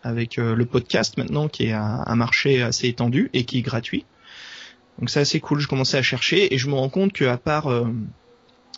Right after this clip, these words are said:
pas mal de vidéos YouTube, françaises, anglaises et peu de, d'américaines, hein,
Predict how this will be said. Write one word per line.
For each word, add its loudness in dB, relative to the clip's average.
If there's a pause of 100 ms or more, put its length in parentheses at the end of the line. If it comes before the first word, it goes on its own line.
(140)
pas 2
mal 2
de 2
vidéos 2
YouTube, 0 (140)
françaises, 0
anglaises 2
et -2
peu -2
de, 2
d'américaines, -2
hein, -2